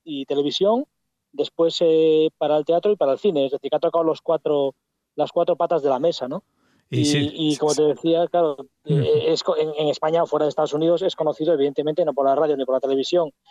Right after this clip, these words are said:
Speaker 1: ni por las novelas, quitando tres en concreto, que, que ahora hablaremos de ellas, que es por, porque todas sus, eh, eh, obras narrativas están adaptadas al cine, en algunos casos incluso dos veces, como es su primera,
Speaker 2: Ujú.
Speaker 1: su primera,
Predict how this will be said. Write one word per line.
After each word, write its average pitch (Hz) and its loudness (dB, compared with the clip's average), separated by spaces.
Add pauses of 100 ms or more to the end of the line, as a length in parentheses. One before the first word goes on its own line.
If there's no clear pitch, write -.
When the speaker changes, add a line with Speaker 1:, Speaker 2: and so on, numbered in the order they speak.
(140)
Speaker 1:
ni 143 -2
por 135 -2
las 131 0
novelas, 160 0
quitando 143 -2
tres 165 0
en 147 -8
concreto, 139 -2
que, 135 -4
que - -8
ahora 139 0
hablaremos 143 0
de 151 2
ellas, 185 -2 (420)
que 147 0
es 156 -2
por, 143 0
porque 135 -2
todas 147 -2
sus, 175 -2
eh, 127 -6 (340)
eh, 131 -6
obras 160 2
narrativas 170 0
están 180 -2
adaptadas 160 0
al 151 0
cine, 220 0 (180)
en 160 -2
algunos 196 2
casos 226 0
incluso 170 0
dos 180 2
veces, 175 -2
como 143 -4
es 160 -2
su - -12
primera, 143 -4 (320)
Speaker 2:
Ujú. 127 -2
Speaker 1:
su 156 -6
primera, 131 -2